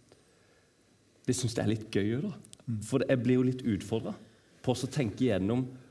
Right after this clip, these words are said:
Speaker 1: hvor, hva mener jeg egentlig? Og hvor godt, hvor godt kan jeg forsvare, eller, ehm,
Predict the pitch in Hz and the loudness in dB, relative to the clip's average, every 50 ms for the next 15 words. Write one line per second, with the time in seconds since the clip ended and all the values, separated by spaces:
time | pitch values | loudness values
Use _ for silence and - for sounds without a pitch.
0 | - - _ _ _ - 113 101 117 117 117 123 120 120 - - - - - _ | -20 -20 _ _ _ -6 -2 2 2 4 4 2 0 -2 -6 -12 -18 -20 -20 _
1 | _ _ _ _ _ _ _ _ _ _ _ _ _ _ _ 139 110 120 123 131 | _ _ _ _ _ _ _ _ _ _ _ _ _ _ _ 0 2 4 4 6
2 | 156 151 117 90 87 90 113 131 - 110 92 80 92 92 90 139 151 - - - | 4 4 4 2 2 0 0 0 0 0 0 0 -2 -2 -4 -4 -6 -6 -10 -18
3 | - - - 139 113 117 131 135 131 135 - - - - - 113 107 117 139 165 | -18 -6 -2 0 2 2 2 2 2 0 -4 -6 -8 -8 -8 -4 -2 0 0 0
4 | 156 135 113 - - - 127 120 - - 113 - - 110 95 90 95 98 104 110 | 0 0 -2 -2 -4 -4 -4 -4 -4 -6 -6 -4 -2 0 0 0 0 0 0 0
5 | 110 110 - - - - - - - _ _ _ _ _ - - 107 104 101 98 | -2 -4 -8 -14 -20 -20 -20 -20 -20 _ _ _ _ _ -8 -4 -2 0 0 0
6 | 95 95 90 90 87 | 0 0 0 -2 -2